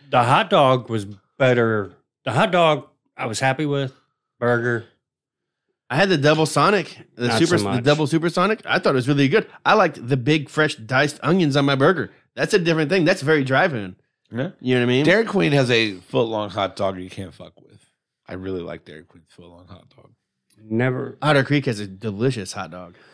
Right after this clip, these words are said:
Speaker 2: Otter Creek's
Speaker 3: Otter's
Speaker 2: hot
Speaker 3: got
Speaker 2: dog.
Speaker 3: some good food.
Speaker 2: Otter has amazing food. Their hot dogs at the turn are so simple, so easy, but it's such a good fucking hot dog. It's awesome. It's awesome. Well picked. Well curated for the menu.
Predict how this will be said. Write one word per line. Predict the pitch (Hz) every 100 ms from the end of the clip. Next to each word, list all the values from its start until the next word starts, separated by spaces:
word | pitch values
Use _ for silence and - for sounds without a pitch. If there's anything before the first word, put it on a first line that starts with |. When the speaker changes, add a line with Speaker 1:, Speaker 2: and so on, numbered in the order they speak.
| - -
Speaker 2:
Otter | 123 139
Creek's | 139 139
Speaker 3:
Otter's | - 139
Speaker 2:
hot | 139
Speaker 3:
got | 139
Speaker 2:
dog. |
Speaker 3:
some | 139 95
good | 92 92 -
food. | - 113 110 113 _ _ _ _ _ _ _ - 123 -
Speaker 2:
Otter | 165 165
has | 147 131 117
amazing | 123 120 127 117 110
food. | - 101 - _ _
Their | 127 139
hot | 147 147
dogs | 143 135
at | 123
the |
turn | 113 143
are | 131
so | - 135
simple, | 120 131 127
so | 123 120
easy, | 117 127 _ _ _
but | 123 120
it's | 113
such | - 117
a | 113
good | 113 107
fucking | 110 107 104
hot | 95
dog. | 95 98
It's | 92
awesome. | 92 - - _ _ _ _
It's | - 110
awesome. | 71 67 - _ _ _ _ -
Well | 113 113 101
picked. | 101 104 - - _ _ _ _ _ _ -
Well | 113
curated | - - 107 98 90
for | 98
the | 92
menu. | 95 87 -